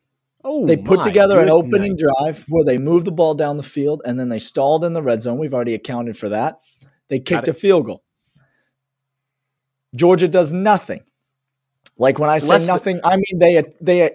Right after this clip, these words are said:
Speaker 2: they accumulated zero yards. Okay?
Speaker 1: I was gonna say less than nothing because there was a sack and a, it was almost fumble on a,
Speaker 2: Yeah.
Speaker 1: on a run that Stetson had that was this close to being turnover in the red zone again on the second. It was just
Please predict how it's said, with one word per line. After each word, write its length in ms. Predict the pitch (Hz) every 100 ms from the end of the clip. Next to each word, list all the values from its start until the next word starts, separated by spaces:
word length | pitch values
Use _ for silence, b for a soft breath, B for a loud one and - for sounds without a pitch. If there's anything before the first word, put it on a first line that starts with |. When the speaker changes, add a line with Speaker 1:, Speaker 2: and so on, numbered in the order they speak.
| -
Speaker 2:
they 260 | 170 170 160
accumulated 680 | 147 - 208 190 185 160
zero 460 | 127 147 196 185 170
yards. 480 | 147 104 - - - _ _
Okay? 140 | 135 151
Speaker 1:
I 40 |
was 100 | 139
gonna 120 | 175
say 160 | - 110
less 320 | 135 208 -
than 200 | 190 156
nothing 340 | 147 139 135
because 280 | 127 123 127
there 120 | 131
was 120 | 127 110
a 60 |
sack 340 | - 165 165 143
and 140 | 117
a, 140 | - 156
it 20 |
was 120 | 139
almost 340 | 143 160 123 -
fumble 360 | 180 170 175
on 120 | 143
a, 60 | 117
Speaker 2:
Yeah. 140 | 123 -
Speaker 1:
on 160 | 117 117
a 120 | 110 B B 139 B
run 360 | 110 143 165 160
that 160 | 127
Stetson 320 | - 156 147 127
had 320 | 147 156 139
that 80 | 107
was 160 | 104
this 180 | 165 156
close 380 | - 160 165 165
to 80 | 135
being 240 | 135 123
turnover 480 | - 151 156 143 135
in 140 | 151
the 80 | 139
red 200 | 131 135
zone 200 | 143 143
again 280 | 135 143 147
on 140 | 117
the 80 | 104
second. 260 | 147 143 -
It 100 | 127
was 100 | 113
just 140 | 107